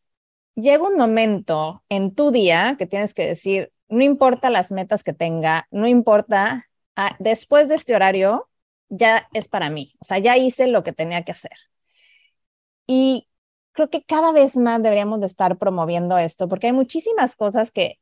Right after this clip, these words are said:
pasan en tu cuerpo cuando estás descansando y cuando tienes la oportunidad de dormir. Tú lo acabas de decir, o sea, nos acostumbramos a no darle una pausa al cuerpo, a tenerlo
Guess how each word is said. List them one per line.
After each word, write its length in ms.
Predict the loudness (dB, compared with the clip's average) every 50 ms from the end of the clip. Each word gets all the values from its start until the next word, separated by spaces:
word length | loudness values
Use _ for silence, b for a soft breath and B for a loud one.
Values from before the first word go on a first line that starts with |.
| _ _ _ -2
pasan 380 | -2 -2 0 -2 -4 -4 -4
en 180 | -2 -4 -6 -6
tu 160 | -8 -8 -4
cuerpo 640 | 0 2 2 2 2 0 -2 -4 -6 -4 -6 -8 -12 _ _ _ _ _ _ _ _ _ _ _ _ _ _ _
cuando 560 | 0 0 0 2 0 0 0 2 4 4 2 2
estás 320 | -2 -8 -8 -6 -4 -4 -2
descansando 800 | -4 -6 -6 -6 -8 -8 -8 -8 -8 -6 -6 -4 -2 0 0 0
y 80 | -2
cuando 220 | -4 -6 -10 -10 -10
tienes 180 | -10 -8 -6
la 60 | -6 -6
oportunidad 500 | -4 -6 -6 -6 -8 -12 -8 -6 -4 -4
de 100 | -4 -4
dormir. 360 | -6 -8 -10 -12 -12 -14 -16 _ _ _ _ _ _ _ _ _ _
Tú 100 | 0 2
lo 80 | 4 4
acabas 320 | 2 4 4 4 4 4
de 100 | 2 0
decir, 380 | -2 -4 -8 -6 -4 -2 0 0
o 80 | -2
sea, 380 | -2 -2 -2 0 0 0 -2 -6 _ _ _ _ _ _ _ _ _ _ _ _ _ -4
nos 240 | -2 -2 -2 -2
acostumbramos 880 | -2 -4 -2 -2 -4 -4 _ -4 -4 -2 0 0 0 0 0 -2 -2 -4
a 60 | -4
no 140 | -4 -2 -2
darle 220 | 0 0 0 0 -2
una 320 | -2 -2 -2 -2 -4 -4
pausa 400 | -2 0 2 2 2 0 0 -4
al 140 | -6 -4 -2
cuerpo, 340 | -2 0 0 0 -2 -6 -8
a 80 | -8
tenerlo 800 | -6 -6 -4 -2 0 0 2 4 4 6 6 6 6 4 0 -4